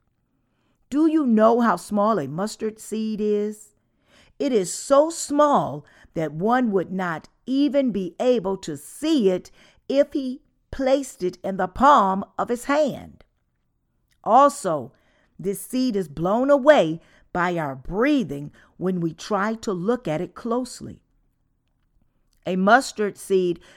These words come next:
is so very tiny and light. Therefore, the Lord illustrated our genuine but little faith in the scriptures with a mustard seed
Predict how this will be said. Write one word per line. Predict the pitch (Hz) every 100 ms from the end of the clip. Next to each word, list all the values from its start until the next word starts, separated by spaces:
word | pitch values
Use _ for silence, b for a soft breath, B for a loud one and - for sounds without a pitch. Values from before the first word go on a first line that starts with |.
| b
is | - 170
so | - - - 302 320 320 311
very | 277 262 247
tiny | 220 226 214 180 165 -
and | 165 143 143
light. | 156 123 - - _ _ _ _ _ _ _ _ -
Therefore, | 147 202 269 277 247 208 196 214 B B B
the | 202
Lord | 214 214 202 - -
illustrated | 269 294 277 - - 190 175 180 -
our | 156 151
genuine | 143 175 220 254 247 254 262 262 254 b b
but | - 220
little | 196 202 233 240
faith | 233 - 226 208 208
in | 196 190
the | 175
scriptures | 170 - 247 247 - 165 160 - b b b
with | 202 208
a | 160
mustard | 151 196 277 - 277 269
seed | - - 220 220 220